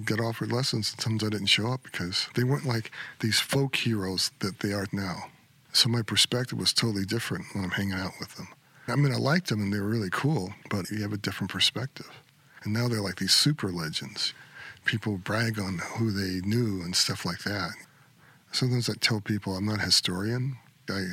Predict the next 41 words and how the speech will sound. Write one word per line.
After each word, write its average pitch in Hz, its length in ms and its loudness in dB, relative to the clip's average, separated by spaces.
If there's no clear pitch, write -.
once 101 200 2
signed 104 220 2
with 92 120 -4
an 92 60 -2
English 101 300 0
record 98 240 -2
company, 95 320 -4
didn't 92 220 -2
work 90 200 -2
out, 95 280 -4
but 90 100 -4
they 98 60 0
were 95 100 0
all 92 80 -2
historians. 92 600 2
They 95 60 0
could 90 120 -4
tell 90 140 0
you 87 40 -2
who 98 140 -2
played 92 240 -2
on 90 120 -2
all 95 220 -2
this 95 220 2
record 92 260 -2
and 87 80 -4
all 92 120 -2
this 95 160 2
stuff. 92 380 -2
And 104 100 -4
I 101 40 -4
just 95 220 -2
thought, 90 260 -4
"I 90 60 -4
may 95 180 2
not 139 200 4
know 123 180 2
much 113 300 2
about 107 240 -2
the 92 60 -4
blues, 95 640 -2